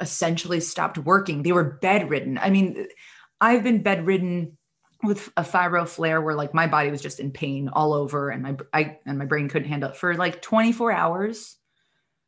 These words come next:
maybe once or twice a year. Like, that's me really bad. I know people that have spent years like that.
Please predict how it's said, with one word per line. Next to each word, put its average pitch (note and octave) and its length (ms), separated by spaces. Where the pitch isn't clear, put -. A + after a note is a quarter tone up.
maybe F3+ 480
once E3 260
or D3+ 60
twice D3 260
a - 60
year. - 240
Like, E3 160
that's G#3+ 280
me E3+ 360
really C3+ 340
bad. - 340
I G3 140
know G#3+ 140
people E3 480
that D#3 100
have D3 80
spent C#3+ 240
years C3 480
like - 240
that. - 220